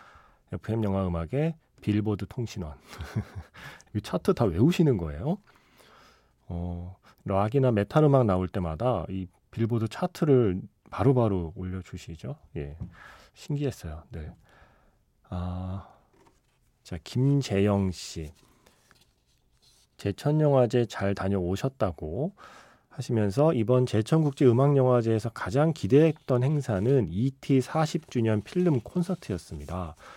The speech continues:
그런데 행사 당일에 폭우가 와서 삼십 분이 지연된 뒤에 비가 다행히 잦아들면서 콘서트가 시작됐는데 아쉽게도 한 시간 남짓-, 남겨둔 상황에 다시 폭우가 쏟아지면서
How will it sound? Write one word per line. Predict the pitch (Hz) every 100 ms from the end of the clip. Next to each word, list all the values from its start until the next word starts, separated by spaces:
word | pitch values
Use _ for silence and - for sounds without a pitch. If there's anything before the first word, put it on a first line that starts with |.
| - - -
그런데 | - 120 98 80 113 117 76 73 _ _ _ _ _ _ _ -
행사 | 156 151
당일에 | 143 - 95 107 104 -
폭우가 | - 196 185 147
와서 | 101 87 90 85 92 85
삼십 | 85 147 156 160 -
분이 | 143 131
지연된 | - - 98 104 101 92 82
뒤에 | 101 107 82 - - - _ _
비가 | - 104 120
다행히 | 113 90 95 107
잦아들면서 | 107 - 123 120 - 92 98 113 117 95 135 185
콘서트가 | - 165 160 - 139 120
시작됐는데 | - 156 139 - 98 95 90 143 131 78 _ - _ _
아쉽게도 | - 90 - - 110 98 156 101 82 - _
한 | - - 170
시간 | 175 160 156
남짓-, | 127 104 104 117 123 - -
남겨둔 | 98 107 131 147 127 113
상황에 | 139 143 135 110 95
다시 | - - -
폭우가 | 156 - 160 147
쏟아지면서 | - 147 143 113 95 82 76 135 104